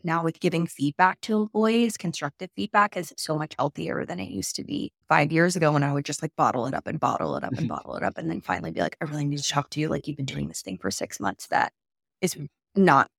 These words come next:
Speaker 1: conducive to a healthy working environment." And then the employee's like,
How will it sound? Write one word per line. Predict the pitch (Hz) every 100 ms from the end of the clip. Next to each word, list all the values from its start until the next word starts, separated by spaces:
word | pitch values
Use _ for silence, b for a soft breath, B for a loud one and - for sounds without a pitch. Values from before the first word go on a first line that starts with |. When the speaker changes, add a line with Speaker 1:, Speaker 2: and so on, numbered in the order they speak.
| _ -
Speaker 1:
conducive | 208 165 131 - -
to | -
a | 160
healthy | - - -
working | 73 - -
environment." | - - 104 101 -
And | - 254
then | 269
the | 269
employee's | 269 - 277 285 254
like, | 220